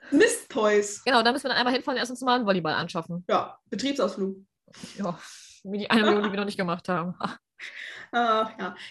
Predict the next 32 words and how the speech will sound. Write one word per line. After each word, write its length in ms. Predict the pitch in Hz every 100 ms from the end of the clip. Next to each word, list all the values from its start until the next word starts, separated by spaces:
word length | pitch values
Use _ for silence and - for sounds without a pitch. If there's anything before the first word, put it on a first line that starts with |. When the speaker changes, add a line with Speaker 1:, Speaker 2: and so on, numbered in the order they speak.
| -
Speaker 1:
Ja, 80 |
das 120 | 277 320
war 80 |
ein 80 | 311
cutes 280 | 302 240 -
Video. 580 | 208 202 185 190 202 - _
Es 100 | -
war 140 | 285 -
unerwartet, 500 | 349 392 349 349 302
aber 360 | 269 262 - 247
ich 80 | 247
fand's 200 | 226 214
ganz 200 | 202 196
cute. 260 | - - - _
Speaker 2:
Ja, 200 | - 359
es 80 | 285
hat 80 | -
Spaß 180 | 220 226
gemacht, 160 | 208
so 80 | 208
zu 120 | -
gucken, 200 | - -
fand 200 | 180 180
ich. 220 | - 180 -
Speaker 1:
Ja, 260 | 202 190 -
es 60 | -
war 100 | 269
so 60 | 269
ein 100 | 254
Video, 260 | 262 294
es 120 | 277
war 80 | 277